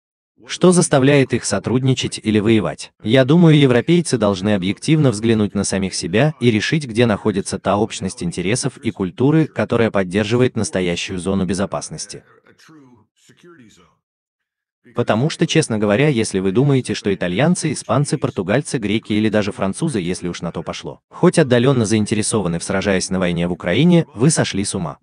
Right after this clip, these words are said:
Там никого это не интересует. Этого не произойдёт. И, честно говоря, для большинства из них всё, что происходит в этой части света, не имеет никакого значения.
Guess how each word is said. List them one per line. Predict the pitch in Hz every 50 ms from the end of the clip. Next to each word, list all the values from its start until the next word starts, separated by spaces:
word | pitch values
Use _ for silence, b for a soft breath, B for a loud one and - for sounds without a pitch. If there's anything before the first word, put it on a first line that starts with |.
| - -
Там | 127 135 147
никого | 156 147 - 117 104 87 104 147
это | 156 - 120
не | 113 107
интересует. | 101 - - 110 104 - - 76 69 - - - _ _ -
Этого | 120 160 - 147 135 131
не | 123 123 120
произойдёт. | - 113 113 101 107 104 101 85 80 - - _ _ _ 113
И, | 135 139 127
честно | - 165 165 - - 131 117
говоря, | 113 107 104 101 117 139 151
для | 131 117 117
большинства | 104 107 98 - 104 104 - - 104 113 110
из | 98 92 104
них | 101 101 - -
всё, | - - 131 151
что | - - - 113
происходит | - 101 101 98 - - 120 113 101 107 -
в | 101
этой | 110 107 - 101
части | - - 101 98 - - - 87
света, | - - 120 147 156 - 156 151
не | - 120 123 127 117
имеет | 110 110 113 113 107 -
никакого | 104 101 - 101 95 - 92 92 95 104
значения. | 101 113 110 107 - - 82 76 73 69 - -